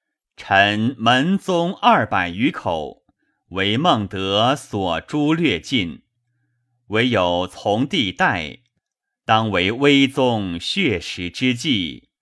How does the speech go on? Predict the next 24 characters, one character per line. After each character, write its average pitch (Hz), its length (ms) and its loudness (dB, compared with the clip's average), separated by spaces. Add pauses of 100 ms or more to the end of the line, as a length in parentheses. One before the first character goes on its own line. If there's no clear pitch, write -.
(120)
身 180 440 0
托 135 400 0
陛 110 260 -2
下， 82 560 -4 (640)
余 131 420 2
无 110 420 -2
复 123 320 -2
言。 82 520 -6 (1080)
追 160 260 2
谥 127 280 -2
超 120 680 0
曰 101 320 0
威 170 320 0
侯， 90 600 -6 (640)
子 90 420 -6
承 85 460 -4
嗣。 117 460 -6 (1300)
代 92 560 0
位 147 200 2
至 92 340 -2
平 135 420 0
北 78 240 -4
将 139 340 0
军， 110 500 -4